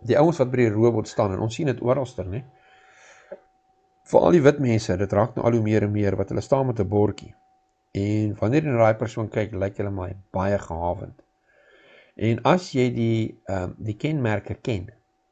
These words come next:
sal jy sien dat hierdie mense, baie, baie van hulle, 'n groot meerderheid van hulle, is daar as gevolg van dwelms.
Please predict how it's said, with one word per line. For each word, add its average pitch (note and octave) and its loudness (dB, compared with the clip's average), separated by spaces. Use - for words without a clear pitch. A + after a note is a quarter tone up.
sal B2 2
jy A#2+ 2
sien F3+ -4
dat G#2+ 6
hierdie C3+ 0
mense, G2+ -2
baie, G2+ 2
baie G2+ -2
van F2 -8
hulle, - -6
'n - -6
groot D3+ -2
meerderheid F#2 -4
van F2 -10
hulle, - -12
is B2 2
daar A#2+ 4
as C3 -2
gevolg A#2+ -6
van A2 -6
dwelms. F2+ -4